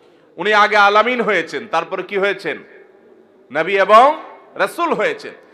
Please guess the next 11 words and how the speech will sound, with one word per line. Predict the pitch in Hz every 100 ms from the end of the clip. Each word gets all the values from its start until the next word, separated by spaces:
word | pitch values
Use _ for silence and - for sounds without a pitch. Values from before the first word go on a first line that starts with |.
| _ _ _ _ -
কিরকম | 233 247 240 233
আল | 226 226 226
আমিন, | 233 226 202
কি | 175 214
পরিমাণ | 226 226 226 226
বিশ্বস্ত | 220 - 240 233
ছিলেন? | 226 240 233 214 - - - _ _ _ _
শুধু | - 190
একটা | 196 180 208 208
ঘটনা | 196 190 185
বলি, | 165 156